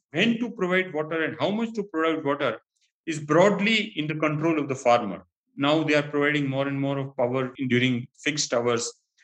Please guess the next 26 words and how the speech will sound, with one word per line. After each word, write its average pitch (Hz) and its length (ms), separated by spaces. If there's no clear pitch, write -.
Uh, 120 200
so 190 260
th-, - 200
it 175 140
is 226 160
broadly 226 440
in 202 40
his 185 200
control. 143 440
And 131 120
because 233 320
of 220 140
that, 190 160
the 170 100
yield 214 340
of 214 180
those 180 240
lands 160 340
which 147 140
are 151 100
irrigated 165 440
by 165 80
groundwater 143 340
is 135 40
much 135 200
higher. 104 340